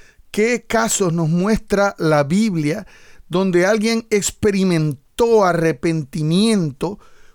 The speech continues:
cuando regresó a Dios y qué bendiciones trajo ese regreso.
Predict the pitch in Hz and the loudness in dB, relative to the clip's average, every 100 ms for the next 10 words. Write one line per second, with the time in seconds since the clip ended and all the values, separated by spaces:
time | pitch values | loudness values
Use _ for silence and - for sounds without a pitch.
0 | - - 175 220 214 202 208 - 151 175 | -14 -2 0 2 0 -2 -4 -6 -2 0
1 | 175 156 156 151 - - 240 254 240 - | 0 0 -2 -2 -2 0 0 0 -4 -4
2 | 165 165 180 240 226 - - - 220 208 | -2 0 0 0 -2 -6 -12 -12 -12 -8
3 | 294 277 262 226 185 - 208 196 139 123 | -4 -2 -2 -2 -2 -2 0 0 -4 -8
4 | - - - - 175 185 175 170 175 - | -14 -20 -20 -4 0 0 0 -6 -8 -20
5 | _ _ - 202 208 - 202 190 170 156 | _ _ 0 2 2 0 0 0 0 -2
6 | 143 147 170 165 - - 117 | -2 -2 -4 -4 -6 -10 -16